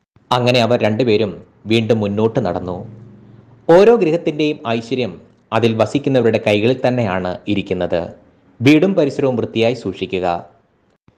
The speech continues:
ഉപയോഗശൂന്യമായ വസ്തുക്കൾ സ്ഥിരമായി മുറിക്കുള്ളിൽ സൂക്ഷിക്കാതിരിക്കുക. കുട്ടികളെ കൃത്യമായി ദിനചര്യകൾ പാലിക്കുന്നതിന് പരിശീലിപ്പിക്കുക.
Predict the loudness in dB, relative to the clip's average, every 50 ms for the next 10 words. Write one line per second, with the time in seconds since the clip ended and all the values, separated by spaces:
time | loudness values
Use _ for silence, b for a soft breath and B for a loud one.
0 | _ _ _ _ 2 4 6 6 6 6 4 4 0 0 -2 -4 -2 -2 -2 -4
1 | -2 -2 -2 -2 -2 -4 -6 -6 -8 -6 -4 -4 -4 -4 -2 -2 -2 0 0 0
2 | 0 0 0 0 0 -2 -2 -2 0 0 0 0 0 -2 -6 -12 -18 _ _ -4
3 | 0 0 0 2 0 0 2 2 2 2 0 -2 -4 -4 -4 -4 -2 -4 -4 -6
4 | -10 -20 _ _ _ _ _ _ _ _ -2 0 0 2 2 2 2 2 0 -2
5 | -6 -2 -2 -2 0 2 0 0 0 0 0 0 0 0 0 0 0 0 -2 -2
6 | -2 -2 -2 -2 -2 -2 -2 -2 -2 0 -2 -2 -4 -4 -6 -8 -12 -18 _ _
7 | 0 0 0 0 0 -2 -2 -2 -2 -2 -4 -4 -2 -2 -2 -2 -4 -4 -8